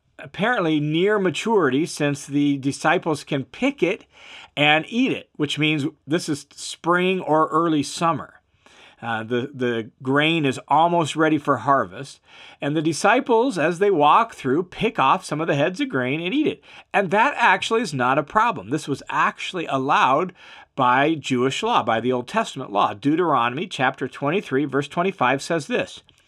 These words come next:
"When you enter a neighbor's standing grain, you may pluck the heads of grain with your hand,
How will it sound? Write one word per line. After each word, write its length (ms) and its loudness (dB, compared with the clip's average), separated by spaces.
"When 180 0
you 100 0
enter 320 0
a 140 -2
neighbor's 560 0
standing 540 -2
grain, 440 -2
you 160 -2
may 160 2
pluck 460 0
the 160 2
heads 320 0
of 120 -4
grain 280 0
with 160 -2
your 160 2
hand, 580 -4